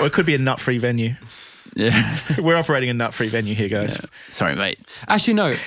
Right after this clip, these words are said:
Speaker 3: Um, this is, this is the right thing. Uh, this is actually what happened. I, I exaggerate, might have exaggerated a little bit. So, like, with the chocolate bar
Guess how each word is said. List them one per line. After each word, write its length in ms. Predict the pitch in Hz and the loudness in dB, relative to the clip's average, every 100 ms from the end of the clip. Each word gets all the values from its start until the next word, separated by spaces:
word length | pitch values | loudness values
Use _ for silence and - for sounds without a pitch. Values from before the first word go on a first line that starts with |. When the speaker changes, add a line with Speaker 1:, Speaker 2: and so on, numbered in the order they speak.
| - | -2
Speaker 3:
Um, 320 | 160 143 120 _ _ | 0 0 -4 _ _
this 180 | 165 156 | -2 0
is, 140 | 135 | -4
this 200 | - 156 | -2 -2
is 80 | 131 | -2
the 100 | 127 | 0
right 160 | 117 - | 0 0
thing. 200 | 113 - | -2 0
Uh, 360 | 120 113 110 110 _ | 0 2 0 -2 _
this 80 | - | 0
is 100 | 139 | 2
actually 220 | 131 120 | 2 2
what 100 | 117 110 | 2 2
happened. 300 | 104 107 107 | 0 0 0
I, 200 | 107 113 | 0 0
I 20 | |
exaggerate, 400 | 117 123 117 113 | 0 0 0 0
might 140 | 120 | 2
have 100 | 110 | 0
exaggerated 360 | 110 104 101 101 | 0 -2 -2 -2
a 20 | 104 | -2
little 60 | |
bit. 140 | - - | -4 0
So, 100 | 120 | 0
like, 160 | 120 | 2
with 180 | 135 131 | 0 0
the 100 | 156 | -2
chocolate 400 | 151 - 170 165 | 0 0 0 0
bar 320 | 139 156 170 | 2 2 0